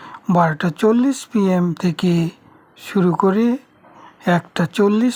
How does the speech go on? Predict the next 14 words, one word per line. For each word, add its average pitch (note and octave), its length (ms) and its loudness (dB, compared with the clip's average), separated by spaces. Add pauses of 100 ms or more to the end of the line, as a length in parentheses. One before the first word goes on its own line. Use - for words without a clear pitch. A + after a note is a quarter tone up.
পিএম E3+ 300 0 (140)
পর্যন্ত। F3 500 0 (960)
সমস্ত A#3+ 460 0 (220)
প্রকারের F#3 560 0 (160)
বাণিজ্য, D3 460 -4 (960)
কারবার, F3+ 600 0 (440)
শিক্ষা - 460 -4
দীক্ষার F3 500 -2
ক্ষেত্রে A3 360 0 (600)
শুভ B3 300 0 (220)
সূচনা E3 400 -2 (280)
করছে। G#3+ 380 -2 (4000)
আজকের A#3+ 400 2 (180)
যোগ G3 240 0